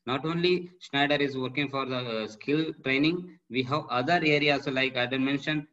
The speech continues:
we are in, uh, education scholarship for the engineer students, uh, and, uh, uh, endowment program for consumer plan, it is for school children, and, um, we have electrification program, emergency, and, uh, uh, entrepreneurship development.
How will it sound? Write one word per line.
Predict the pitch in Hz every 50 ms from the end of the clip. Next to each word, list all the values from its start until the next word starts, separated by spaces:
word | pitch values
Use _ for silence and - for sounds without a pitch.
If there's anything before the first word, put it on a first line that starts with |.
| _ _
we | 123 127
are |
in, | 123 127 123 123 123
uh, | 120 117 117 113
education | 117 113 127 131 127 143 143 139 127 139 131 123
scholarship | 127 - 127 120 117 123 123 - 143 135 -
for | 135 131
the | 123 127 127 123 117 117 - _ _
engineer | - 117 117 131 131 123 127
students, | 127 - 143 135 143 151 156 165 165 - _ _ _ _ _
uh, | 123 117 113 113 113 _ _ _ _
and, | 117 117 117
uh, | 113 113 110 110 110 110 110 - - _ _ -
uh, | 120 113 110
endowment | 117 120 135 143 143 139 139 -
program | 135 131 127 131 131 127
for | 131 131 117 110 113
consumer | - 127 120 120 131 127 131 127
plan, | 131 127 120
it | 113 110
is | 120
for | - - 127 113
school | 113 - _ - 139 131
children, | 135 143 131 131 147 147 127 123 117 - - - _ _ _ _ -
and, | 113 120 117 117 113 107
um, | 113 113 117 117 - - _ _ _
we | 123
have | 127 127 127
electrification | 120 110 120 123 123 139 135 139 147 143 - 147 143 143 143
program, | 143 143 135 131 139 151 160 170 165 165 - _ _
emergency, | - 113 127 139 143 135 123 139 135 127 127 143 139 143 143 143 - - _ _ _ _
and, | - 120 120 117 117 117 107
uh, | 113 110 107 107 107 - - -
uh, | 120 120 113 - - -
entrepreneurship | 135 127 120 - 120 107 101 - 110 101 104
development. | 110 117 107 98 104 - - 87 82 85